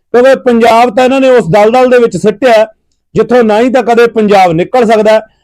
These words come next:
ਔਰ ਨਾ ਹੀ ਨਿਕਲਿਆ, ਕਿਉਂਕਿ ਇਹ ਉਹ ਦਲਦਲ ਹੈ ਜਿਹਦੇ ਵਿੱਚ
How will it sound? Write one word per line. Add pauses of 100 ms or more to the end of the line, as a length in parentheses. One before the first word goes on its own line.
(180)
ਔਰ
ਨਾ
ਹੀ
ਨਿਕਲਿਆ, (380)
ਕਿਉਂਕਿ
ਇਹ (160)
ਉਹ
ਦਲਦਲ
ਹੈ (460)
ਜਿਹਦੇ
ਵਿੱਚ